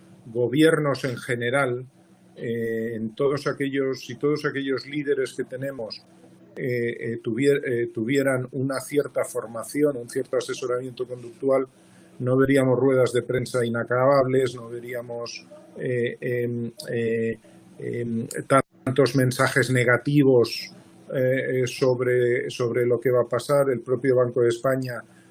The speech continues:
no explicaría las cosas como las ha explicado hoy, eh, etcétera, porque, eh, eh, las cosas son de una forma, pero se pueden explicar de muchas maneras.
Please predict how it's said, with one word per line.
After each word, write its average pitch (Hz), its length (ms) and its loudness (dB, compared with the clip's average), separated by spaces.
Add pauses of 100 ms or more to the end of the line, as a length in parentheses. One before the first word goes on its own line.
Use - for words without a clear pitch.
no 131 220 0
explicaría 127 640 2
las 123 220 0
cosas 127 320 -2
como 123 200 -2
las 120 220 -2
ha 127 40 0
explicado 123 520 -2
hoy, 143 380 4 (400)
eh, 117 520 0 (160)
etcétera, 113 640 -2
porque, 120 320 -2
eh, - 140 -6
eh, 123 600 -2 (420)
las 120 180 0
cosas 156 320 4
son 156 180 4
de 147 60 4
una 135 220 4
forma, 156 340 2
pero 139 160 0
se 120 140 -4
pueden 131 240 0
explicar 120 440 -2
de 113 100 0
muchas 123 440 -2
maneras. 104 560 -8